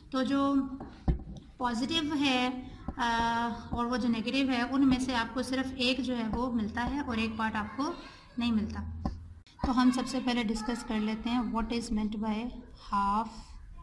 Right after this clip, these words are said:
wave rectification।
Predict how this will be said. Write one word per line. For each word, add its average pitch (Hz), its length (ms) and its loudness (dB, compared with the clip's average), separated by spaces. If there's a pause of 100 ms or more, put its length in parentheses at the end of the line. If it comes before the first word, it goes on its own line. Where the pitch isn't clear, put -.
(440)
wave 208 480 0 (1900)
rectification। 220 1700 -4